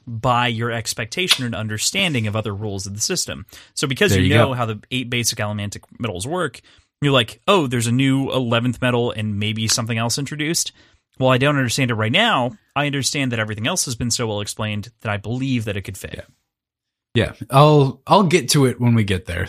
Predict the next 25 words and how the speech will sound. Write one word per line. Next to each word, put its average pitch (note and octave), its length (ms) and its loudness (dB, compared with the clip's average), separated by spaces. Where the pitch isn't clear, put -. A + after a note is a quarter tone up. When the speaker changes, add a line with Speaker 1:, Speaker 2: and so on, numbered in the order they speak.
Speaker 2:
It's G#2 280 -2
the, G#2 240 6
Speaker 1:
Right. A#3+ 120 8
Speaker 2:
uh, F#2+ 300 0
it's C#3+ 180 6
the E3 100 8
point E3+ 320 4
where, F3 600 6
yeah, C3 260 4
yeah, G2+ 380 2
it's C3 180 0
the C#3+ 60 6
point D3+ 260 4
where D#3 200 4
Vin A#2 640 4
is B2+ 180 6
forced B2+ 460 4
to C#3 80 6
burn A2+ 460 6
another G#2+ 340 6
metal G#2 300 6
that G2+ 180 4
extinguishes G#2 800 2
everything F2 420 -4
else. - 360 -8